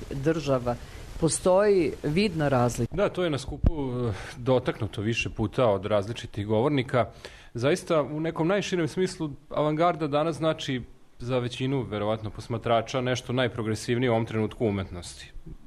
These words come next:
Speaker 2: Ili ono što oni percipiraju kao najprogresivnije umetnosti. E, ono što je činjenica da avangarda, zapravo ono što bi trebalo pre svega izučavati, to je istorijat samog termina.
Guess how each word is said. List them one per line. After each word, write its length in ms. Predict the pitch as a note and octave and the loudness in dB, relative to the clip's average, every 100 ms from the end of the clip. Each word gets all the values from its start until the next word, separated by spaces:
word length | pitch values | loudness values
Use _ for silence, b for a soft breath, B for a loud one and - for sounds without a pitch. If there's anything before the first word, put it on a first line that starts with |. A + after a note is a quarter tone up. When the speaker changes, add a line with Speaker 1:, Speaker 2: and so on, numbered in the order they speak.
| - | -2
Speaker 2:
Ili 220 | D3+ B2+ | 2 4
ono 140 | A2+ | 4
što 180 | A2+ B2 | 2 2
oni 120 | G#2+ | 0
percipiraju 580 | G2+ G2+ A2 B2+ A#2+ F#2+ | 0 -6 -2 0 2 0
kao 100 | G#2 | -2
najprogresivnije 680 | G2+ G2 G2 F#2+ - G#2 G#2 | -4 -4 -6 -8 -6 -4 -2
umetnosti. 520 | G2+ G2+ B2+ - - B B B B B - | -4 -6 -10 -10 -14 B B B B B -14
E, 300 | C3+ B2 A#2 A2+ | -6 -4 -2 -2
ono 200 | B2+ E3+ | -4 -6
što 180 | - F3 | -2 -4
je 40 | |
činjenica 680 | E3+ A3 G#3+ D3+ - C#3+ B2+ - - - | -2 -4 -2 -2 -2 0 0 -2 -18 -12
da 640 | C#3+ B2+ C3 A#2+ A#2+ A2+ - - - - | -12 -4 0 2 0 -2 -8 -18 -16 -12
avangarda, 720 | B2 B2 B2 D#3+ F#3 D#3+ C3+ A#2+ - - - - | -6 -4 0 0 0 0 0 0 -12 -18 -16 -10
zapravo 340 | C3 D3 D3 | -8 -4 -4
ono 100 | D3 | -4
što 160 | F3 - | -4 -8
bi 160 | C3 A#2 - | -8 -10 -12
trebalo 400 | - D3+ D3 A#2 | -4 -2 0 -4
pre 200 | A2 C#3 | -4 -8
svega 240 | - B2+ | -6 -6
izučavati, 500 | B2 A2+ - A#2+ A#2+ | -6 -6 -2 -2 -2
to 120 | A2+ B2+ | -6 -2
je 60 | |
istorijat 360 | B2 B2 A#2 B2 | -2 -4 -4 -4
samog 340 | A#2+ A2+ B2 | -2 -2 -2
termina. 460 | - A2+ A2 G#2 | -4 -2 -2 -2